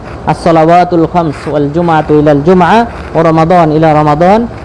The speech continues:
মুকাফফিরাতুন লিমা বাইনাহুন্না ইযা জিতুনিবাতিল কাবাইর।" যে পাঁচ ওয়াক্ত সালাতের মাঝে যে পাপ হয়, এক জুমা থেকে নিয়ে আরেক জুমার মাঝে যে পাপ হয়, এক রমজান থেকে নিয়ে আরেক রমজানের মাঝে যে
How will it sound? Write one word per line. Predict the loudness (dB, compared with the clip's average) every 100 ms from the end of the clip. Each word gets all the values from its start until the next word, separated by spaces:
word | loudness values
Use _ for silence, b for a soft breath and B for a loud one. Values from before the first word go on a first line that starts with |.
| -8 -6
মুকাফফিরাতুন | 0 -2 0 2 2 2 0 -2 -4
লিমা | -2 0 2 2
বাইনাহুন্না | 0 0 0 0 0 2 2
ইযা | 0 0
জিতুনিবাতিল | 0 -2 0 2 2 2 0
কাবাইর।" | 2 2 2 0 -2 -10 -16 -16 -16 -18 -16 -16 -14 -2
যে | 2 2 2 -4 -14 -8 -4
পাঁচ | 0 -2
ওয়াক্ত | 0 -2 2
সালাতের | 0 2 0 0
মাঝে | 0 0
যে | 0 0 2
পাপ | 0 2
হয়, | 2 2 0 -10 -8 -4
এক | -2 0
জুমা | 0 0
থেকে | -2 -2
নিয়ে | -2
আরেক | 0 0
জুমার | 0 0 0
মাঝে | 0 0
যে | 0 2
পাপ | 2 2
হয়, | 2 0 0
এক | -4 -2
রমজান | 0 2 0 0
থেকে | -4
নিয়ে | -2 -2
আরেক | -2 -2
রমজানের | 0 0 2 0
মাঝে | 0 0
যে | 0